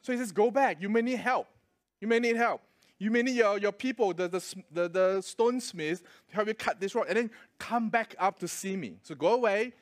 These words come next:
prepare, and then come back and see me. That's right, right. Now go down, get it cut, get ready in the morning. "And present yourself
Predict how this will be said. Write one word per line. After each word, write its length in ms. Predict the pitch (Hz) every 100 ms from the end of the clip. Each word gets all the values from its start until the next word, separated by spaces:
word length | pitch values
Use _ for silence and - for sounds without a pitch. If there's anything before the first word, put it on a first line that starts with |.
| _ _ -
prepare, 960 | - 208 - 208 285 269 196 190 254 - -
and 180 | 190 208
then 120 | 233
come 260 | 202 208 208
back 260 | 202 196 190
and 140 | 156
see 220 | - 139
me. 180 | 104 - _ _ _ _ _ _ _ _ _
That's 200 | 147 247
right, 260 | 415 427 440
right. 100 | 240 -
Now 80 | 233
go 100 | 240
down, 240 | 254 214 -
get 120 | 170
it 40 |
cut, 240 | 185 170 147
get 60 |
ready 300 | 165 165 170 165 - _
in 60 | 156
the 60 |
morning. 280 | 156 160 185 - _ _ _ _ _ _ _ _ _ 170
"And 100 | 180
present 600 | 226 190 160 220 262 262
yourself 760 | 247 233 202 185 180 196 -